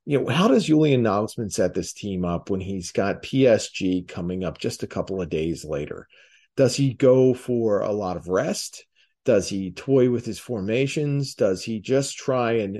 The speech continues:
mishmash some players together and hope that it all works out just to try and keep people healthy?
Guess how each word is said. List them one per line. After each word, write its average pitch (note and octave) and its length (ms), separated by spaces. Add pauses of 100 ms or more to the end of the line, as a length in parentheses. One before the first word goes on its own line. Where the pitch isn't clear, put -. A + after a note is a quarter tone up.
mishmash B2 580
some A2 160
players G#2 340
together F#2+ 460
and F2+ 220
hope G2+ 240
that F#2+ 120
it F#2 140
all F#2 200
works F2 320
out A#2 380 (560)
just C3 360
to B2+ 60
try G#2+ 260
and F#2 100
keep - 240
people G#2 320
healthy? G2+ 560